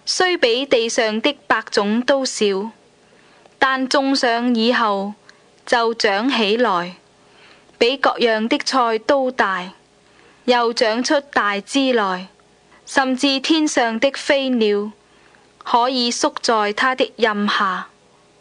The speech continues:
耶穌用許多這樣的比喻，照他們所能聽的，對他們講道。若不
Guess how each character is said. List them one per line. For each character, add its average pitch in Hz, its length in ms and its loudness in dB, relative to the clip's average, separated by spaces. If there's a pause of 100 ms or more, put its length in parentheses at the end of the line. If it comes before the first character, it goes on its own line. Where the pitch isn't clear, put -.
(480)
耶 247 200 2
穌 359 340 2
用 254 300 0
許 247 240 0
多 311 240 0
這 254 180 -2
樣 226 380 0
的 277 140 -2 (100)
比 220 320 -2
喻， 202 300 -2 (640)
照 311 300 0
他 370 260 0
們 226 240 0
所 240 220 0
能 220 320 0
聽 247 300 0
的， 285 180 0 (640)
對 240 180 2
他 285 240 0
們 190 320 -2
講 208 320 0
道。 196 300 -2 (800)
若 240 160 2
不 269 120 -2